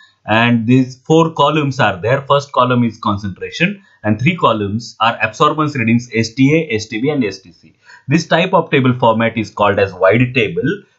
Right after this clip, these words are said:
where, uh, same measurements are recorded as, uh, different, uh, vectors. Now these different vectors can be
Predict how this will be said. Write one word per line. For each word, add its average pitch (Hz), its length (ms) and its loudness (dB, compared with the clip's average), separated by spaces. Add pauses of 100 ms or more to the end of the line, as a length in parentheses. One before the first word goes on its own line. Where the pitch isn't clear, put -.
where, 160 340 0 (200)
uh, 120 340 2 (340)
same 190 560 -4
measurements 151 760 0
are 131 160 2
recorded 151 540 0 (100)
as, 143 300 0
uh, 139 340 4
different, 160 480 -2
uh, 139 220 4
vectors. - 680 -4 (560)
Now 120 160 2
these 175 200 2
different 165 400 0
vectors 117 640 0
can 147 220 0
be 170 200 -4